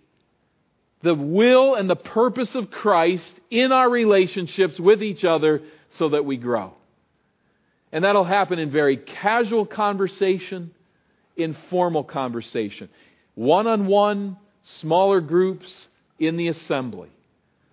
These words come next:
On every level, seeking to say that our relationships with each other grow us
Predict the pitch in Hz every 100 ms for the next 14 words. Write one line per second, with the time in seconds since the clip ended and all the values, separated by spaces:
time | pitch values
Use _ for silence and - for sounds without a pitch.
0 | _ - 147 147 190 214 190 214 202 180
1 | 175 170 139 120 - - 185 180 190 180
2 | 170 - 143 113 107 104 101 _ _ _
3 | 131 131 127 127 127 147 151 156 - 151
4 | 135 127 110 127 123 123 117 113 107 _
5 | _ _ _ 107 123 123 101 -